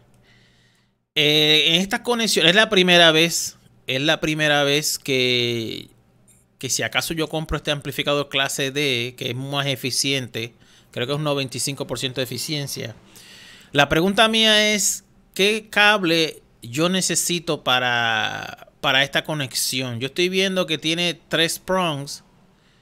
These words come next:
tres puntitas, los dos, y quiero confirmarlo porque un amigo de otro lado de YouTube me, me, me dijo que usara este tipo de cable.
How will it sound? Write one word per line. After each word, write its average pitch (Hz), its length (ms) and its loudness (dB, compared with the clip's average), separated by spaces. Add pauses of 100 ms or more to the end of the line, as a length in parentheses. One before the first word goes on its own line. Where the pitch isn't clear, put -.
(260)
tres 151 200 -4
puntitas, 175 840 -2 (380)
los 127 340 -6
dos, 151 640 0 (1400)
y 139 160 -4
quiero 160 320 0
confirmarlo 175 1120 2 (160)
porque 131 640 -2
un 147 240 -4
amigo 170 680 2
de 151 200 2
otro 175 220 -2
lado 180 240 2
de 165 180 0
YouTube 180 480 -4
me, 170 320 -6
me, 117 680 -10
me 123 160 -8
dijo 175 500 -4
que 147 540 0 (260)
usara 139 840 0 (1400)
este 127 240 -8
tipo 143 260 -8
de 131 160 -6
cable. 107 560 -6